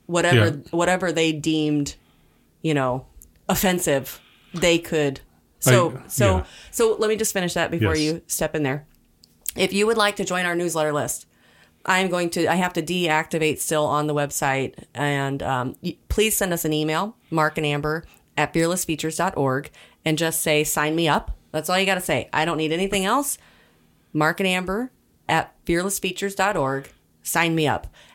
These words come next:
Speaker 1: And I will add you to our new email list in our contacts, and you can get regular emails from us.
Speaker 2: Mm-hmm.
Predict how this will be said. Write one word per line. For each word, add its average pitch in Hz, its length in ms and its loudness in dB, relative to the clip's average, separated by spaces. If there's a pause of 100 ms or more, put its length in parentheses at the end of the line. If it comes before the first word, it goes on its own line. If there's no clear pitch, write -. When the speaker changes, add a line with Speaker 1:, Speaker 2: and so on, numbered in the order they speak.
Speaker 1:
And 160 160 0
I 165 180 2
will 170 220 -2
add 156 280 0
you 190 160 0
to 185 260 -4
our 151 180 0
new 165 500 0 (840)
email 196 600 2 (140)
list 208 600 0
in 170 120 -2
our 165 140 0
contacts, 233 840 -4 (140)
and 156 460 -4 (300)
you 175 120 -2
can 165 160 -2
get 156 360 -2
regular 147 520 -2
emails 139 440 -2
from 127 140 -6
us. - 240 -10
Speaker 2:
Mm-hmm. 98 280 -2